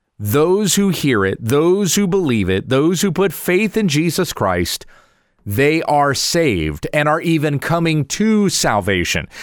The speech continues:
There is a salvation, in a sense, that has not yet been completed. And this work, this process, again, as I mentioned, this process will not come to completion until the day of Christ. Philippians one six that goes along with this.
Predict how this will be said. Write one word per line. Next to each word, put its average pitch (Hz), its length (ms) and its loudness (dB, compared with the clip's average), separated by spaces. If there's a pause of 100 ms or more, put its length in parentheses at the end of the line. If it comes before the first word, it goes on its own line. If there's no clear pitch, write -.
(180)
There 156 180 2
is 165 120 0
a 156 120 2
salvation, 175 920 0 (260)
in 180 200 0
a 202 60 2
sense, 135 440 -2
that 139 180 0
has 123 160 -2
not 143 260 0
yet 143 260 -2
been 127 300 0
completed. 143 640 -2
And 113 140 0
this 139 200 0
work, 135 420 2
this 127 200 -2
process, 208 800 -2
again, 95 320 0
as 113 140 -2
I 120 100 2
mentioned, 131 460 -2 (540)
this 127 220 0
process 160 1000 0 (400)
will 160 180 2
not 180 240 0
come 151 160 0
to 147 80 -2
completion 127 560 -2
until 120 220 0
the 113 100 -2
day 95 160 0
of 98 140 -2
Christ. - 500 -2 (640)
Philippians 127 480 0
one 156 240 2
six 202 300 -2
that 131 120 -2
goes 113 240 0
along 101 280 0
with 87 140 -2
this. - 400 -4